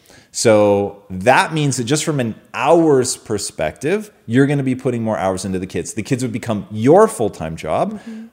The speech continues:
Speaker 1: Building the company, generating revenue and all that would become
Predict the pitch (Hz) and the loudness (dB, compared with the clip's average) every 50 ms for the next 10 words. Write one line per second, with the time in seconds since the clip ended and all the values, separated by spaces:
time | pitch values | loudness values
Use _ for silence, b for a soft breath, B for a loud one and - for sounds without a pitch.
0 | _ - - 92 135 147 156 160 147 147 151 143 143 139 139 139 135 127 127 123 | _ -12 -2 4 8 8 8 8 8 4 4 2 2 0 0 0 0 0 0 0
1 | - 135 135 127 123 131 131 127 127 120 127 123 123 127 127 123 123 120 120 120 | 0 0 0 0 0 -2 -2 -2 -2 0 0 0 2 2 2 2 2 0 2 4
2 | 120 120 117 120 120 113 113 110 101 98 98 104 110 113 - 113 120 110 101 113 | 4 4 4 2 -2 -2 0 0 2 2 4 4 2 2 2 -2 -4 -4 -4 -6
3 | 107 - 120 113 101 98 92 | -6 -4 -4 -4 -4 -4 -8